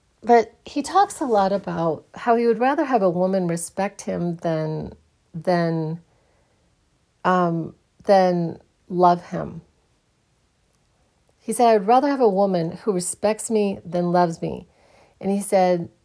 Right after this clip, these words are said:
"I go out and I make the money."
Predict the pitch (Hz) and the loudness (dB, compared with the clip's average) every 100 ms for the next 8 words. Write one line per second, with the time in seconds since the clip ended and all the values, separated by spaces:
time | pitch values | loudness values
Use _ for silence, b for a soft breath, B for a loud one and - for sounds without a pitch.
0 | _ - 180 226 233 240 233 226 226 _ | _ -6 2 4 6 4 2 0 -4 _
1 | _ 185 185 185 196 202 202 196 175 165 | _ -6 -2 -2 0 -2 -2 -2 -2 -2
2 | 147 - - | -6 -12 -18